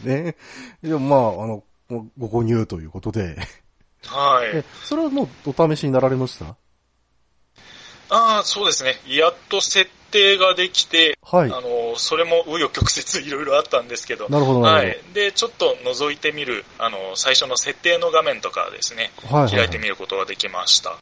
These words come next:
Speaker 1: うんうんうんうん。なるほど。じゃあ、えっと、楽しむのはまだまだこれからと。
Speaker 2: そうですね。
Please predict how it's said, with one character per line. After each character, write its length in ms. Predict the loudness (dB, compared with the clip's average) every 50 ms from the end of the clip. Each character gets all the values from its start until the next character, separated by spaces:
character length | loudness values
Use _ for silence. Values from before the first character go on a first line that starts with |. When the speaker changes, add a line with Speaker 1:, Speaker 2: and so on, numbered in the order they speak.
| _ _ _ _ _ -4
Speaker 1:
う 60 | -2
ん 20 |
う 20 | 0
ん 40 | 0
う 20 |
ん 100 | 0 0
う 340 | -2 -2 -4 -4 -4 -6 -6 -6 -6 -6 -8
ん。 80 | -8 -10 _ _ _ _ -20 _ _ _
な 80 | -8
る 60 | -8 -8
ほ 60 | -6
ど。 100 | -4 -2
じ 60 | -2
ゃ 80 | -2 -2
あ、 120 | -2 -4 -8 -18 -18 -10 -6
え 240 | -4 -4 -2 -2 -4
っ 40 |
と、 220 | -6 -6 -2 0 0
楽 120 | 0 0
し 100 | 0 -2
む 80 | -4 -2
の 100 | -2 -2
は 100 | 0 2
ま 140 | 4 4 4
だ 80 | 4
ま 80 | 2 0
だ 100 | 0 -2
こ 120 | -4 -4
れ 80 | -4 -4
か 160 | -4 -6 -8
ら 100 | -8 -10
と。 200 | -12 -14 -16 -16 _ _ _ _ _ _ _ _ _ _ _ _ _ _ _ -8
Speaker 2:
そ 340 | -6 -4 -4 -2 -2 -4 -4
う 40 | -2
で 80 | -2 -2
す 140 | -2 -2
ね。 160 | 0 0 0